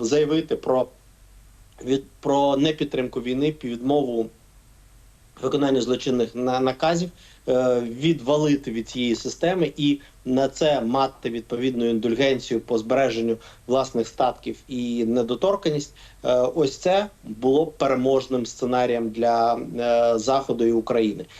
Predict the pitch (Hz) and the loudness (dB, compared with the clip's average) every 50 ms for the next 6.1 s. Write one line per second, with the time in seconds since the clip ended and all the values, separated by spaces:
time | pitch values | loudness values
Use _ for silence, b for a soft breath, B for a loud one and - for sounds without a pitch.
0 | B B B 123 131 131 123 147 160 170 170 160 156 - 143 139 - 139 131 120 | B B B 0 0 2 2 2 2 2 2 0 0 -2 -2 0 0 -2 -2 -2
1 | 117 147 156 151 135 127 117 113 120 120 120 117 110 - - 113 117 117 113 - | 0 0 0 2 0 0 0 0 0 0 0 0 -2 -4 -6 -6 -4 -4 -6 -6
2 | 117 - 123 107 - 131 120 117 113 110 113 110 113 135 139 139 135 117 - 113 | -8 -6 -8 -6 -4 -2 -2 -2 0 0 0 0 0 0 0 0 -2 -4 -4 -4
3 | 110 B B B B - 135 123 120 120 113 113 - 143 135 127 123 117 117 113 | -6 B B B B -2 0 0 2 2 0 0 0 0 2 2 2 2 2 2
4 | 113 110 107 110 113 117 117 110 - 113 113 - 117 117 113 - - - 113 113 | 0 0 -2 0 0 0 0 0 -2 -6 -6 -4 -4 -4 -4 -4 -4 -2 0 2
5 | 117 117 110 113 107 107 110 104 - 107 110 - - - - - - - - - | 2 2 2 2 0 0 -2 -4 -4 -8 -12 -12 -10 -6 -6 -6 -6 -8 -10 -16
6 | - | -16